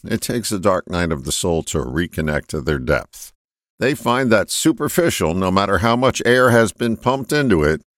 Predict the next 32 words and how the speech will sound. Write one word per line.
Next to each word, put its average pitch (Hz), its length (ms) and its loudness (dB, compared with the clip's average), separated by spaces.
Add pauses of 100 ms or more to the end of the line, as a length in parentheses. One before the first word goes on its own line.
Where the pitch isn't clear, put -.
(160)
as 104 220 -2
a 80 100 -2
gaping 107 580 -2
hole 104 380 4
in 104 120 2
the 107 100 2
side. 53 560 -4 (540)
It 117 140 -2
becomes 113 520 0
too 190 220 -2
hard 120 320 4
to 87 60 -2
stay 123 340 0
on 120 160 2
the 85 80 0
surface, 113 680 -2 (340)
and 78 300 -4
depth - 540 0 (160)
patiently 92 600 0
waits. 65 640 -4 (720)
Sadly, 104 540 0
depth 117 460 -2
may 110 160 2
not 104 280 2
be 98 120 0
experienced 98 760 0
again 92 320 0
for 78 140 -4
many 92 320 0
until 98 340 -2
they're 85 160 2
facing 95 640 0